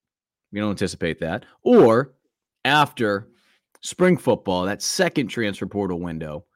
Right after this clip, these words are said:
something crazy happens at a school.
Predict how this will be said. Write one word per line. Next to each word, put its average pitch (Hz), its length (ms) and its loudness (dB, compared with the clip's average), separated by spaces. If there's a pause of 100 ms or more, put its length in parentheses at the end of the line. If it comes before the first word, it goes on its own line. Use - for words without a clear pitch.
(440)
something 139 400 0
crazy 127 400 0
happens 110 380 -4
at 98 100 -2
a 95 40 -4
school. - 380 -12